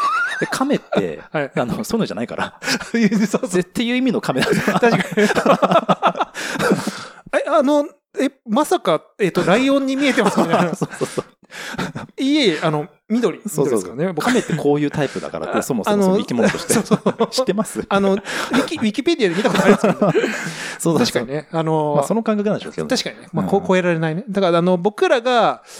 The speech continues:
Speaker 2: 曲がりま-、ま-、間違っても、その、なんか、サイとか、
Speaker 1: うん。
Speaker 2: 恐竜とかにはなれないわけじゃないですか。
Speaker 1: そうそうそうそう。
Speaker 2: まあ、そういうことですよね。
Speaker 1: そうですね。
Speaker 2: だから、
Speaker 1: だから、サイに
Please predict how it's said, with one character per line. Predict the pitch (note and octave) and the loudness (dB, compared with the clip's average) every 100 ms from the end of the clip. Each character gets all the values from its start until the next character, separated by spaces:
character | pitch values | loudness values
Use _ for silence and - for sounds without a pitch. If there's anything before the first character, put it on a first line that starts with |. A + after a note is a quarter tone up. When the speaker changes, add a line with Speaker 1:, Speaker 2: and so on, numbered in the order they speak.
| - _ | -20 _
Speaker 2:
曲 | G#3 F#3+ G3+ | 0 0 2
が | C4+ | 2
り | D4 | 4
ま-、 | C#4 C#4 - | 2 2 0
ま-、 | A3 B3 B3+ | -2 -2 0
間 | A#3 | -2
違 | - C4+ | -2 0
っ | D4 - | -2 -2
て | A3+ | -2
も、 | A#3 C4+ G3 C3+ A2+ | 4 4 4 0 -8
そ | - D#3+ | -6 -4
の、 | D3 C#3+ C#3 C#3+ | -2 -2 -2 0
な | F3 | -2
ん | |
か、 | D#3+ C3+ - - - _ - | -2 -8 -10 -18 -18 _ -12
サ | - A#3 | -2 0
イ | G#3 | 0
と | E3+ | -6
か、 | - A#2+ G#2+ | -10 -12 -8
Speaker 1:
う | - | -4
ん。 | C#3 | -2
Speaker 2:
恐 | E3+ G3+ G#3+ | 0 4 4
竜 | G#3+ | 2
と | G#3 | 0
か | F3+ | 0
に | |
は | C3 | -2
な | D3 | -2
れ | F3+ | 0
な | |
い | C#3+ | 0
わ | |
け | B2+ | -6
じ | |
ゃ | A2 | -14
な | |
い | A#2 | -14
で | |
す | - | -6
か。 | |
Speaker 1:
そ | D#3 | -4
う | |
そ | - B2 | -4 -2
う | |
そ | G#3 | 0
う | |
そ | G3+ | -2
う。 | |
Speaker 2:
ま | A#3+ | -6
あ、 | |
そ | A3+ | -6
う | |
い | B3+ | -4
う | |
こ | B3 | -2
と | D#3+ | -4
で | |
す | |
よ | - | -8
ね。 | E3 F#3 | -10 -10
Speaker 1:
そ | - - | -8 -4
う | G2 | -4
で | |
す | |
ね。 | D#2 F2 - - - _ _ | -6 -12 -16 -20 -20 _ _
Speaker 2:
だ | G3 | -2
か | |
ら、 | E3 C#3 B2 A2+ | -2 -2 -6 -6
Speaker 1:
だ | - | -4
か | |
ら、 | C3+ | -4
サ | - A3+ | 0 0
イ | A3+ | 2
に | G3 G#3 G#2 D#2 | 2 2 0 -6